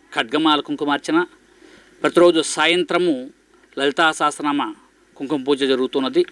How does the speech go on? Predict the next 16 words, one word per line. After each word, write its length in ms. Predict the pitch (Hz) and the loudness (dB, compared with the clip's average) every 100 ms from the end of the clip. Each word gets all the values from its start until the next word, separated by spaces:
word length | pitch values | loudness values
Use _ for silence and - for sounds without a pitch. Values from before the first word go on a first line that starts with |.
| - | -6
నిత్యము 380 | 120 - 160 156 | -4 2 4 4
కూడా 160 | 165 | 4
కుంకుమ 340 | 151 135 135 147 | 2 0 0 0
పూజములు, 520 | 151 143 143 143 185 - - - - 131 | 0 2 4 4 2 0 -14 -14 -4 -2
అదేవిధంగా 520 | 143 147 143 131 110 - - 143 | 2 0 -2 -4 -8 -18 -8 -4
హోమములు 400 | 139 147 139 123 | -2 0 -2 -2
జరుగుతూ 360 | 127 135 143 | -2 0 -2
ఉన్నాయి. 460 | 131 127 127 151 208 _ _ _ _ _ - - - - - | -2 -4 -2 -2 -2 _ _ _ _ _ -20 -20 -20 -20 -16
శుక్రవారం, 600 | - 165 170 175 165 143 123 | -4 0 2 4 2 0 -2
అనగా 300 | 147 156 135 | 0 0 0
రేపు, 680 | 127 170 180 156 139 180 175 _ _ _ _ _ _ - 123 | 4 2 4 2 2 -4 -14 _ _ _ _ _ _ -20 -14
ఆ, 60 | 117 113 113 107 104 104 101 - - | -12 -10 -10 -10 -12 -14 -16 -10 -2
గురువారం, 500 | 131 175 180 135 110 _ _ - _ _ | 4 6 6 0 -10 _ _ -20 _ _
గురువారం 440 | 135 156 160 156 147 | 0 2 2 2 0
రోజు 160 | 139 | 0
ఉదయం 400 | 123 139 147 165 | -2 0 0 -2